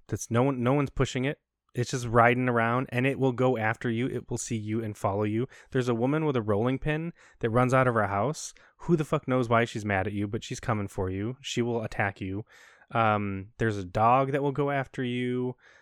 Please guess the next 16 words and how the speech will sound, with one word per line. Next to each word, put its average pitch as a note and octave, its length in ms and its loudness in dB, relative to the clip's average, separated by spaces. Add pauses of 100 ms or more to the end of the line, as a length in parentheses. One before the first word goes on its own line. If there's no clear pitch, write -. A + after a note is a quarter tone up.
(220)
Uh, G#2 220 -2
you G#2+ 220 0
can A#2+ 160 -4
run A#2+ 180 4
in A#2+ 140 0
and, A2 160 -4
like, G#2+ 160 -2
you, A#2 120 -8
if A2+ 140 -6
you A#2+ 100 0
accidentally A2+ 440 -2
hit, A2+ 240 -4
like, A2 200 0
the G2+ 120 -2
sewer, C#3 580 0 (540)
you'll, G#2+ 340 2